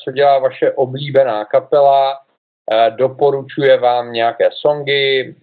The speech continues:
vy můžete vesele lajkovat, můžete komentovat, sdílet a tak dále. A pokud, eh, pokud chcete volnou inspiraci, chcete, jak dneska říkal jeden z klientů, držet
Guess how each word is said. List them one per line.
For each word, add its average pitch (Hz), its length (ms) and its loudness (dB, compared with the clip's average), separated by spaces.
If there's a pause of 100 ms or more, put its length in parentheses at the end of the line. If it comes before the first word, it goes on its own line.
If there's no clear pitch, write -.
vy 113 80 -4
můžete 120 440 0
vesele 104 460 -2
lajkovat, 123 760 0 (420)
můžete 120 360 0
komentovat, 139 680 0
sdílet 127 540 -2
a 131 60 -2
tak 101 200 -2
dále. 120 480 2 (600)
A 120 240 2
pokud, 175 640 -4
eh, 151 140 4 (600)
pokud 147 260 -4 (140)
chcete 156 280 -2
volnou 143 480 -2
inspiraci, 147 960 -4 (800)
chcete, 139 380 0
jak 131 180 -2
dneska 127 360 -4
říkal 131 280 -2
jeden 131 320 -2
z - 100 -20
klientů, 131 560 -4
držet 123 500 -2